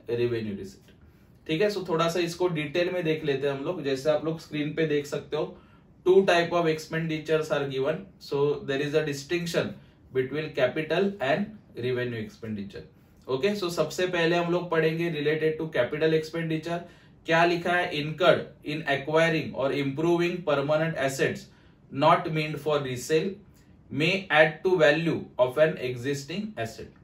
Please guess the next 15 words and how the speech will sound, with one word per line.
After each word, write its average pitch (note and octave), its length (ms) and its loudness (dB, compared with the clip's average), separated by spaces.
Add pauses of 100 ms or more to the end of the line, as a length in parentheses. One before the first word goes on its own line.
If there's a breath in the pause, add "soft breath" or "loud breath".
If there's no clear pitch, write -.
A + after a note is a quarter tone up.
(200)
ठीक C#3+ 180 -4
है? F#3 100 0
So F3+ 220 0 (120)
एसेट F#3 440 0
खरीदने E3+ 500 0
के F#3+ 120 2
लिए F#3 140 4
आप E3 220 4
जो F3+ 240 2
एक्सपेंडिचर D#3+ 720 -2
कर D3 140 -2
रहे C3 140 -2
हो, - 120 -4 (360 loud breath)
for D3+ 140 4
example D#3 580 4